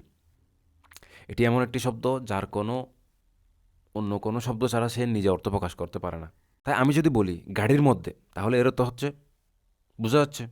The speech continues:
হ্যাঁ। যখন আমি বললাম ঘরের থেকে, ঘর থেকে, এখন বোঝা যাচ্ছে? হ্যাঁ। ওকে। তাই আপনি যদি তারপরে শব্দ কিছু যোগ করেন, আগে পরে কিছু যোগ করেন, তারপরে তার অর্থ বোঝা যাবে।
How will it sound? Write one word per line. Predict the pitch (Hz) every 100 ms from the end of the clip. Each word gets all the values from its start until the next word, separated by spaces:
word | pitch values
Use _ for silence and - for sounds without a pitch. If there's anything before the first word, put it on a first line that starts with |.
| _ -
হ্যাঁ। | 117 - - _ _ _ _
যখন | 104 120
আমি | 135 147
বললাম | 120 110 104
ঘরের | 117 139 127
থেকে, | - 123 -
ঘর | 90 131 139
থেকে, | 135 104 87 _ _ _ _ _ _ -
এখন | 98 139
বোঝা | 139 135
যাচ্ছে? | 151 147 139 - -
হ্যাঁ। | 104 101 _ _ _ _ _ -
ওকে। | 95 85 _ _ - _ _ _ -
তাই | 143
আপনি | 123 113 113
যদি | 113 113 113 - -
তারপরে | 110 - 117 120
শব্দ | 120 143 143
কিছু | 123 120
যোগ | 117 -
করেন, | 110 101 101
আগে | 95 98
পরে | 95 104 104
কিছু | 113 131
যোগ | 120
করেন, | - 110 123
তারপরে | 113 107 113
তার | 131 - 95
অর্থ | 92 113
বোঝা | 101 87
যাবে। | 90 82